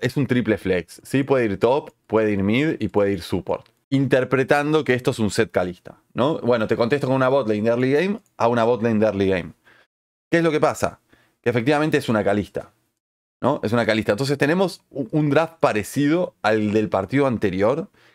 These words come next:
que fue malísimo con GAM, pero hay una diferencia que es el Karthus. ¿Por qué el Karthus marca tanto una diferencia en el draft?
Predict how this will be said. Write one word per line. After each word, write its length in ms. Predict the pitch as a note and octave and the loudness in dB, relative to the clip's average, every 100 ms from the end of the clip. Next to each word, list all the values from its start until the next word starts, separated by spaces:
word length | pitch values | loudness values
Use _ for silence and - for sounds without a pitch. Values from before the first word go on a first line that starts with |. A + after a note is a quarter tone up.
| - | -12
que 80 | |
fue 300 | G2+ C3 - - | -2 0 0 -2
malísimo 760 | G#2+ G#2 A2 E3+ F3 G#2 G2 | -2 0 2 0 -2 -4 -2
con 160 | F#2+ G2 | -2 0
GAM, 300 | F#2+ A2+ D3 _ _ _ _ _ _ _ | -2 -2 -8 _ _ _ _ _ _ _
pero 840 | F3+ F#3 D#3 C#3+ C#3+ C#3+ E3 F#3 - - | -2 0 0 0 0 2 0 -2 -6 -2
hay 160 | B2 | 0
una 140 | C3+ B2 | 2 0
diferencia 400 | A2 A#2 B2 A2+ | 2 0 2 0
que 80 | |
es 80 | G2+ | 0
el 100 | G2 | -2
Karthus. 400 | F2+ E2+ F#2 F2 | -2 -2 -4 -8
¿Por 220 | - C#3 | -2 0
qué 80 | C#3+ | 0
el 80 | F#3+ | 0
Karthus 300 | F3+ D#3+ D#3 | 0 0 0
marca 440 | C#3+ D3+ D3 A#2 | 0 0 0 0
tanto 400 | - D#3+ E3+ D3 | 0 0 0 0
una 160 | C3+ C3+ | 0 2
diferencia 640 | A#2 G#2+ A#2 C#3 C3+ G#2 - | 0 2 0 0 -2 -2 -2
en 120 | G2+ | -2
el 120 | G2 | 0
draft? 360 | A2+ C#3 - | 2 0 -4